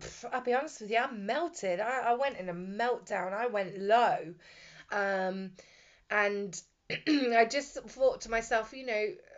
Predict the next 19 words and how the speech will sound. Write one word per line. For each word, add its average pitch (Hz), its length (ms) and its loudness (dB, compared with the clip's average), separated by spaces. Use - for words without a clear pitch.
"Oh, - 380 -12
God, 269 540 0
am 226 120 -6
I 240 40 -4
gonna 208 200 -2
die? 202 320 -2
Am 240 280 4
I 233 160 2
going 202 340 -2
to - 100 -16
die?" 135 420 -4
Um, 190 720 2
and 202 180 -2
went 208 260 -2
through 190 460 -2
a 170 100 0
long 190 1300 0
few 190 380 -10
weeks - 640 -10